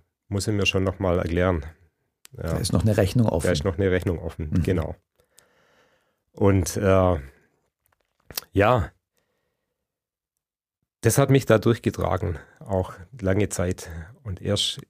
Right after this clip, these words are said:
Speaker 1: im, im Nachgang, ähm, hab ich dann auch gemerkt, dass ich da auch loslassen kann und dass ich das einfach Gott zutrauen möchte, dass er weiß, warum.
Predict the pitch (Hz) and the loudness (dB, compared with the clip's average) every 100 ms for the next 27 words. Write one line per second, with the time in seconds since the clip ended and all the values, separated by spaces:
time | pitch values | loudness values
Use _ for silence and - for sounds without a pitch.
0 | - 104 90 85 107 143 98 87 95 101 | -12 -6 -6 -6 -12 -12 -8 -4 -4 -2
1 | - 98 101 104 104 90 90 90 90 110 | -2 -2 -2 -4 -6 -4 -4 -4 -8 -14
2 | - 98 98 - 90 95 95 - 87 87 | -14 -8 -6 -6 -8 -8 -8 -6 -6 -2
3 | 98 - - _ _ _ _ _ _ _ | -4 -6 -20 _ _ _ _ _ _ _
4 | _ _ _ _ _ _ _ _ _ _ | _ _ _ _ _ _ _ _ _ _
5 | _ _ _ _ _ - _ _ - 87 | _ _ _ _ _ -20 _ _ -4 -2
6 | - 87 92 98 98 107 - 87 98 - | -2 -2 0 2 2 2 -2 -6 -6 -10
7 | 85 87 _ _ _ - 90 - - 101 | -14 -16 _ _ _ -8 -6 -4 -4 -4
8 | - 98 101 101 - 104 - - 135 _ | -4 -2 -2 -4 -6 -8 -10 -16 -18 _
9 | _ - 110 - 98 95 92 90 101 95 | _ -4 -2 0 0 0 -2 -6 -6 -6
10 | 95 98 92 92 95 - 87 87 92 | -6 -4 -2 0 -2 -2 -4 -2 -2